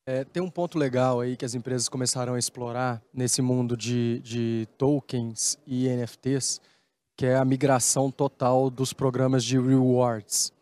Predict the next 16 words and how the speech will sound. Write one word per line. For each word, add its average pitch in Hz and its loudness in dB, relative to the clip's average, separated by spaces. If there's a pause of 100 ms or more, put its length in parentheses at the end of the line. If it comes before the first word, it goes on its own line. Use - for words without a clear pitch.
(280)
né? 120 -4
Então, 127 -4
esses - 2
programas 139 0
de 151 -2
rewards, 135 2
eles 135 -4
acabam 139 -4
nos 143 -6
prendendo 135 -2
a 135 2
um 135 -2
núcleo 131 -2
específico - -6
de 117 -10
parceiros 131 -2